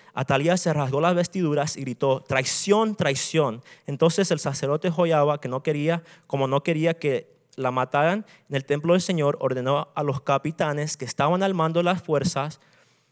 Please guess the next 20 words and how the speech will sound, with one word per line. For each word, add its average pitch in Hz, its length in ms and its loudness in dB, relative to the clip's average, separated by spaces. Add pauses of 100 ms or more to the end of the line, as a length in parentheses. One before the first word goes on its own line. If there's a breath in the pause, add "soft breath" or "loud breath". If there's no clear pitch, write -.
(200 loud breath)
"Sáquenla 196 600 2
de 170 140 -2
entre 147 260 -4
las 127 160 -2
filas, 117 480 -6
y 127 80 -10
si 127 180 -8
alguien 165 260 -2
se - 140 -2
pone 180 300 -2
de 208 80 2
su 226 160 -4
lado, 151 340 2 (260 loud breath)
mátenlo 123 720 0
a 135 140 -2
filo 175 280 0
de 160 80 4
espada". 120 560 -2
Así 185 320 -4
que 175 240 -4